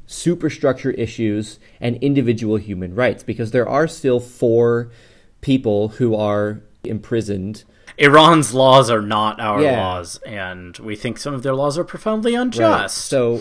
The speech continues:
Speaker 1: there are four Americans imprisoned over, over there,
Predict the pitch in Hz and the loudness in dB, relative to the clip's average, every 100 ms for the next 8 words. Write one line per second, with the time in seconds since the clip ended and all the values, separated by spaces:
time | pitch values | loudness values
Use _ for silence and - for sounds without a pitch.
0 | - 135 180 151 - 175 147 139 135 135 | -4 0 0 0 -2 -2 0 -2 -4 -4
1 | 110 110 107 127 120 110 110 104 107 101 | -8 -10 -6 -6 -6 -4 -4 -4 -6 -8
2 | 101 _ _ _ - 123 117 104 98 95 | -12 _ _ _ -4 -2 -2 -2 -4 -6